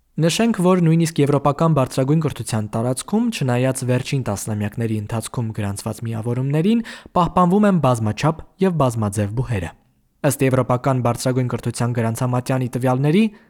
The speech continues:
եվրոպական բարձրագույն կրթության տարածքում բուհերի ութ տոկոսը շատ փոքր հաստատություններ են, մինչև հինգ հարյուր ուսանող, քսանվեց տոկոսը փոքր,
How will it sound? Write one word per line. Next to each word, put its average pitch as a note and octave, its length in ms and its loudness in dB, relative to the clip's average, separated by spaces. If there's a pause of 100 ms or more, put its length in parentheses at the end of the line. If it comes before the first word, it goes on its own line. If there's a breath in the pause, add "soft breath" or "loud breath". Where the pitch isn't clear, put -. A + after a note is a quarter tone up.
(120)
եվրոպական E3 600 2
բարձրագույն D#3+ 540 2
կրթության B2 440 -2
տարածքում C3+ 540 0
բուհերի B2+ 460 2
ութ D#3+ 300 0
տոկոսը F#3+ 580 0 (220)
շատ - 300 -2
փոքր C3 340 -4
հաստատություններ C3+ 720 -2
են, E2+ 120 -8 (220)
մինչև A2 400 -4
հինգ A2+ 140 -4
հարյուր G#2+ 300 -2
ուսանող, A2 380 -6 (500 loud breath)
քսանվեց G#2 480 -2
տոկոսը E3 440 0 (200)
փոքր, - 400 -2